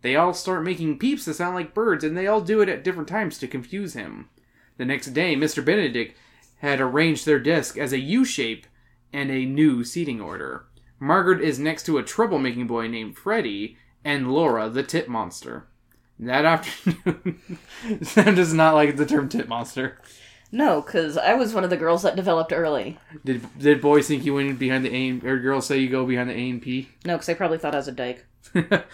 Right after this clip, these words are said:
Speaker 1: So you brought girls behind the A and P.
Speaker 2: No, they just made fun of me.
Speaker 1: Aw.
Speaker 2: And one girl called me the Michelin Man.
Speaker 1: That's not funny, Chris. That is not funny. It is mean and gross.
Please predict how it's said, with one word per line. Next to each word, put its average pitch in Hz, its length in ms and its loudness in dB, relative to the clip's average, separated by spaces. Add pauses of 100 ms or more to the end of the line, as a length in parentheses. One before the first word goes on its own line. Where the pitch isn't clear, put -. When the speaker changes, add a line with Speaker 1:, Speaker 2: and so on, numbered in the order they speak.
(160)
Speaker 1:
So - 120 0
you 156 140 8
brought 123 220 2
girls 196 340 6
behind 143 300 0
the 135 60 -2
A 131 180 -2
and 120 140 -4
P. 123 300 -8 (420)
Speaker 2:
No, 156 200 0
they 143 120 -2
just 131 320 -10 (320)
made 151 240 -6
fun 131 180 -6
of 135 80 -6
me. 127 220 -8 (240)
Speaker 1:
Aw. 71 440 -10
Speaker 2:
And 170 120 -4
one 165 140 -2
girl 156 160 -2
called 156 180 -8
me 147 60 -6
the 139 80 -6
Michelin 123 320 -10
Man. 95 240 -14 (960)
Speaker 1:
That's 139 300 -2
not 160 480 4
funny, 147 380 4
Chris. 117 600 -6
That 123 220 -2
is 120 160 -6
not 131 360 0
funny. 139 360 -4
It 123 80 -2
is 117 140 -4
mean 135 520 0
and 131 200 -4
gross. 120 720 -4